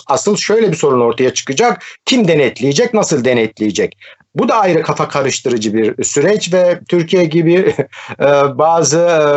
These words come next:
bu tarz konularda endişe verici sonuçların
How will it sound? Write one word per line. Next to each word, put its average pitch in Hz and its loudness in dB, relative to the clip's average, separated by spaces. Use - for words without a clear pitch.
bu 202 0
tarz 190 0
konularda 165 0
endişe 160 0
verici 175 0
sonuçların 165 0